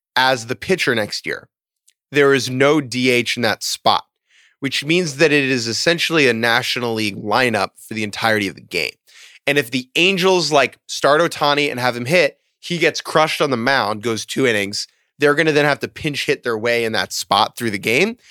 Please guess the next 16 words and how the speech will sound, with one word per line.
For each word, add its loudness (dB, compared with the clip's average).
And 0
if 0
they 2
get 2
to, -2
like, 2
the 0
tenth 0
or -2
the 2
eleventh, -2
we -2
could -4
see, -2
like, -2
a, 2